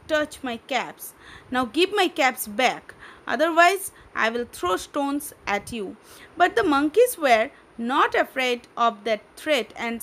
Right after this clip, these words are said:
started making faces at him. Then the cap seller threw stones at the monkeys, but it was of no use." So students, you can see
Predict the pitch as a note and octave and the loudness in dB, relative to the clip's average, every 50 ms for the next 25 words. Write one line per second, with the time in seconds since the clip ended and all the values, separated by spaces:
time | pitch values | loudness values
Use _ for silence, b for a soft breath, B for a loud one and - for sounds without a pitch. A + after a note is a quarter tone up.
0 | - - - D4 A#3+ B3 C4+ - D#4+ F4 E4+ - D#4 D4 D4+ D4 - E4+ G#4+ B4 | -10 -4 0 2 4 4 2 0 -2 -6 -4 -2 -2 -2 -2 -2 -4 -4 -4 -4
1 | B B B B B B - - - - F4 E4+ E4+ - - A4 A4 - - - | B B B B B B -20 -18 -8 -4 -2 -2 -2 0 0 -2 -2 -2 -2 -2
2 | A#3 A#3 A3 - - G#3 F3+ F3 F#3 - - - B B B B B B B - | -2 -2 -2 -4 -8 -12 -12 -12 -12 -14 -18 -20 B B B B B B B -6
3 | - C4 C#4 D4+ D4+ D#4 D4+ - C#4 B3 B3 B3 - - C#4 B3+ B3+ C4 C4+ G#4+ | -2 0 2 2 2 2 2 2 0 0 0 -2 -4 -2 -2 -2 0 0 0 -2
4 | D#5+ - B B B - - - - F4 F4+ F#4+ F#4 - - - - C4 B3+ C#4 | -2 -4 B B B -20 -14 -6 -4 -2 0 0 0 -2 -4 -4 -2 0 0 0
5 | D#4+ B4+ C#5 - - - - A#3+ A#3+ B3 G#3+ A#3+ A#3 A#3+ A3+ G#3+ A3+ - - C#4 | 0 -2 -2 -4 -6 -4 -2 -2 -2 -2 -2 -2 -2 -2 -2 -4 -6 -6 -2 0
6 | F4 B4+ - - B B B B B - F#4 C5 C#5 B4 A#4 A4+ A4+ E4+ D#4 C#4 | 0 0 0 -2 B B B B B -2 0 2 6 6 4 4 4 2 2 2
7 | C#4 - D4 D#4 C5+ C5+ - - D4 B3+ A#3 G#3 G3 G3+ - - - - - _ | 2 2 0 0 0 0 -2 -2 -2 0 -2 -4 -6 -10 -12 -14 -14 -18 -20 _
8 | _ _ _ _ - - - - E4 D#4 D4 - - - C#4+ C4+ A#3+ C#4 E4 A4+ | _ _ _ _ -16 -10 -2 0 2 2 2 0 -2 -4 -4 -2 0 0 0 -2
9 | A4+ - - F#4 D#4 C#4 - C#4 C4+ C4+ - - - B3+ B3 | -2 -4 -4 -4 -4 -4 -2 -2 -2 -2 -2 -4 -4 -4 -4